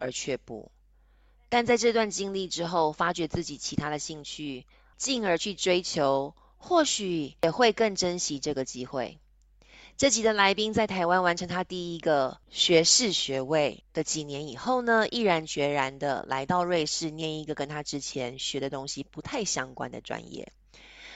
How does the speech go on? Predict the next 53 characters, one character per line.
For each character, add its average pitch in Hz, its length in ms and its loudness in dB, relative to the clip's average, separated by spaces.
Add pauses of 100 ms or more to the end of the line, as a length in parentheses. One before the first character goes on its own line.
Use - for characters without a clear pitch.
我 160 100 -4
们 175 100 0
很 147 180 -4
高 160 280 2
兴 165 280 -4
能 139 200 -6
邀 156 160 4
请 139 360 -8
到 156 280 2
他 320 400 -4
来 226 180 0
分 220 240 -4
享 151 340 -2 (300)
当 220 220 0
初 226 340 2
决 170 240 2
定 208 160 0
来 175 160 4
瑞 190 240 4
士 196 240 -2
念 196 280 -2
一 185 60 -8
个 160 260 4
新 294 300 -6
的 277 140 2
专 233 240 0
业 226 60 2
的 196 100 2
动 180 220 0
机， 170 280 -2 (120)
以 165 100 -4
及 190 220 0
台 180 220 2
湾 208 260 4
跟 220 160 2
瑞 214 240 2
士 208 160 0
大 175 180 2
学 151 180 -2
生 165 300 -2
活、 139 420 2 (320)
学 180 280 4
生 208 320 4
学 170 180 2
习 160 140 -2
的 - 100 0
态 160 240 -6
度 139 140 -10
的 - 100 -10
比 - 200 -14
较。 - 380 -4 (380)
我 - 140 0
们 143 180 -4